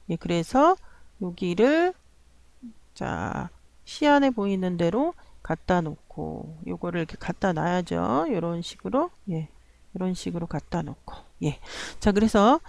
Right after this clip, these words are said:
여기 문제 보시면, 음, 복제 및 변형, 보트 이렇게 돼 있고요. 자, 그다음에 쉐이프 툴로 자, 파도 모양, 그다음에 거기에 레이어 스타일이 아우터 글로우가 들어가 있고, 입 모양, 거기에 레이-,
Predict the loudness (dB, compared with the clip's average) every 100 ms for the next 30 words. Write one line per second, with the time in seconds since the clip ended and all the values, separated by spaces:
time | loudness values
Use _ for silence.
0 | -10 -2 0 2 0 0 4 4 4 0
1 | -6 -4 2 2 2 -8 -20 -20 -20 -4
2 | 0 0 0 -4 -4 4 6 6 2 0
3 | 0 2 4 2 0 -2 -4 -4 -6 -6
4 | -6 -2 -2 0 0 0 -2 2 4 4
5 | -4 -20 -20 -20 -8 2 4 8 8 8
6 | 4 4 0 0 0 0 -2 -4 0 0
7 | 0 0 0 0 -6 -20 -12 0 0 2
8 | 0 2 2 2 2 2 2 -4 -16 -12
9 | -4 2 2 4 2 2 2 0 2 2
10 | 2 -6 -16 0 4 6 4 6 4 6
11 | 4 4 2 2 0 0 -2 -2 -2 -2
12 | -2 -4 -4 -6 0 2 2 2 0 4
13 | 4 4 2 -10 -8 0 4 4 4 2